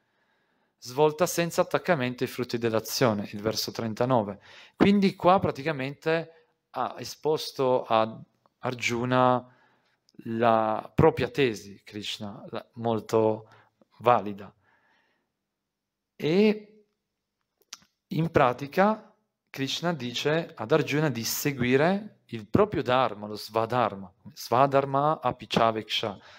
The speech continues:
dice prima. Quindi se Arjuna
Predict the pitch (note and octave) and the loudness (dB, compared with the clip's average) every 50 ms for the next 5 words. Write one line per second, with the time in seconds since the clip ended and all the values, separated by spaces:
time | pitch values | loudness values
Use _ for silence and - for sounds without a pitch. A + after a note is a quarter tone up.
0 | - _ _ - G#2 - - G2+ G2 G#2+ G#2+ G2+ G2+ F#2+ - - - - - - | -20 _ _ -12 -8 -6 -6 -6 -4 -4 -2 -2 -4 -6 -10 -14 -20 -20 -18 -20
1 | - - - - - _ _ _ - - G3 G3 F#3+ F#3 D#3+ D#3+ D#3 C#3 - - | -20 -20 -20 -20 -20 _ _ _ 2 6 6 8 8 8 8 8 6 6 2 -4
2 | _ _ _ _ _ _ _ _ _ _ _ _ _ _ _ _ _ _ _ _ | _ _ _ _ _ _ _ _ _ _ _ _ _ _ _ _ _ _ _ _
3 | _ - - - - G#3+ A3+ G#3 F#3+ - - - _ _ _ _ _ _ - B2+ | _ -10 -4 0 4 4 4 4 2 0 -6 -14 _ _ _ _ _ _ -10 -8
4 | B2+ B2 B2 A2+ A2+ C#3+ E3+ E3+ C#3 A2+ G#2+ G2+ - - - - | -8 -8 -8 -8 -6 -4 -4 -2 -2 -4 -4 -6 -8 -10 -16 -20